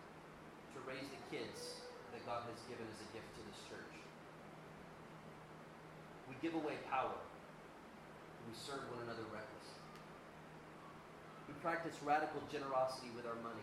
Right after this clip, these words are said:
giving to the church, giving to missions, giving to the poor, giving to one another.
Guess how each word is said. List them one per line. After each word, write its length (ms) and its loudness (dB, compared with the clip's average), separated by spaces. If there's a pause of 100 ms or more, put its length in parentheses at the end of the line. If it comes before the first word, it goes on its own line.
giving 220 -2
to 80 -4
the 160 -4
church, 320 0 (140)
giving 220 -2
to 120 0
missions, 480 0
giving 280 -2
to 80 -4
the 120 -2 (160)
poor, 280 0 (600)
giving 220 0
to 60 2
one 260 2
another. 240 0